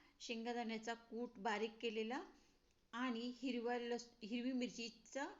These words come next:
लसूणचा ठेचा आणि गव्हाचं पीठ. साधारण एक, अ,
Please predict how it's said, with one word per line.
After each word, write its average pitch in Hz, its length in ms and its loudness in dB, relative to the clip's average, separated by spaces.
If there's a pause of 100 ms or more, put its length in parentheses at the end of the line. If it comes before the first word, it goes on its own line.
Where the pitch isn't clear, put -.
(200)
लसूणचा 240 580 0
ठेचा 220 480 -4 (400)
आणि 226 280 2
गव्हाचं 240 480 2
पीठ. 226 240 -6 (1300)
साधारण 247 580 2
एक, 254 320 0 (600)
अ, 220 220 2